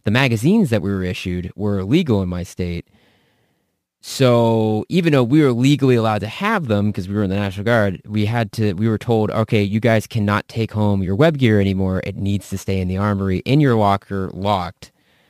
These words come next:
Uh, because they didn't want us to, <laughs> like, they didn't want one of us have it in our trunk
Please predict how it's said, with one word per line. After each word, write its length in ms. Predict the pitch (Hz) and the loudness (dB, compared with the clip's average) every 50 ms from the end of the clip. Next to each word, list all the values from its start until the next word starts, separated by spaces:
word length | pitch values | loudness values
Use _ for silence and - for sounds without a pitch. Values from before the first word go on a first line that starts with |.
| _ _ _ _ _ _ _ _ | _ _ _ _ _ _ _ _
Uh, 340 | - 101 95 92 92 92 90 | -6 -6 -4 -4 -4 -4 -6
because 240 | 87 98 95 107 98 | -6 -6 -6 -4 -2
they 80 | 107 123 | 0 0
didn't 180 | 139 143 123 | 0 0 0
want 180 | 120 127 127 123 | 0 0 0 0
us 120 | 120 - | 0 -2
to, 80 | - 120 | -6 -4
<laughs> 80 | 104 143 | 0 0
like, 180 | 147 120 - - - - - _ | 0 0 -2 -8 -18 -20 -6 _
they 80 | 139 147 | 2 2
didn't 120 | 196 185 | 4 4
want 180 | 170 170 170 151 | 4 4 4 4
one 80 | 151 156 | 4 2
of 80 | 143 | 2
us 100 | 147 135 - | 2 0 0
have 120 | 147 135 | 0 0
it 80 | 135 113 | 0 0
in 60 | 110 | -2
our 100 | 101 104 | -2 -4
trunk 500 | - - - 113 110 127 127 - - | -8 -4 -2 0 0 0 0 -4 -10